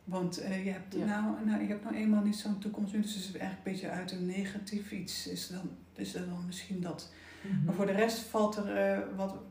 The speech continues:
Speaker 1: valt er eigenlijk, vind ik, eh, eh, niks, eh, moois, eh, iets, eh, ver-, ver-, ver-,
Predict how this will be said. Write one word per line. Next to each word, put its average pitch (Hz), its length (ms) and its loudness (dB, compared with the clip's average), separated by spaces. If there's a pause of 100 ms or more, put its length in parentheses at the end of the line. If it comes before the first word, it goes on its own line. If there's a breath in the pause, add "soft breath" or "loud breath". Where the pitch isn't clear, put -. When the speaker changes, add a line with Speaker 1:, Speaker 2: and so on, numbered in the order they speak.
(140)
Speaker 1:
valt 220 280 2
er 202 80 4
eigenlijk, 208 520 2
vind 190 280 0
ik, 185 240 -4
eh, 170 380 0 (1500 loud breath)
eh, 175 380 -2 (100)
niks, 196 520 -2
eh, 190 120 -2 (540)
moois, 175 640 -2
eh, 180 360 -6
iets, - 280 -8
eh, 190 160 -2 (340)
ver-, - 120 -16 (580)
ver-, - 120 -10 (260)
ver-, 180 380 -8